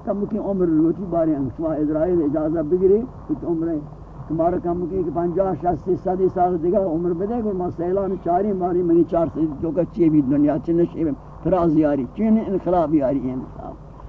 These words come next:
ایک ایسے ہنو ما شما در چار سدی تو کا روگی، پانچ سدی تو کا روگی۔ ہزار چار سد آدمی گستے ہیں پانچ سدی تہا۔ یہ پانچ سدی زمان، پانچ سدی تاریخ، تاریخ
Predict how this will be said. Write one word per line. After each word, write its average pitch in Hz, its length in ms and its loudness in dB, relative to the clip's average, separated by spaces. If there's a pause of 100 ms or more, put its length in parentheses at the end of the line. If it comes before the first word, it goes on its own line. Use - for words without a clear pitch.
(560)
ایک 127 160 -4
ایسے 160 280 0
ہنو 190 380 4 (220)
ما 151 140 -2
شما 170 340 -2
در 180 200 0
چار 165 180 0
سدی 160 400 -2
تو 151 200 -6
کا 175 180 0
روگی، 185 460 4
پانچ 165 200 2
سدی 233 340 6
تو 180 120 2
کا 143 140 0
روگی۔ 113 360 -6 (920)
ہزار 160 240 2 (140)
چار 143 160 0
سد 147 220 -2
آدمی 185 280 4
گستے 151 400 2
ہیں 202 160 2
پانچ 160 180 -2
سدی 202 260 0
تہا۔ 160 200 -4 (520)
یہ 233 180 0
پانچ 190 220 0
سدی 285 320 6 (100)
زمان، 233 400 4 (420)
پانچ 190 220 -2
سدی 254 280 0
تاریخ، 247 440 4
تاریخ 226 340 2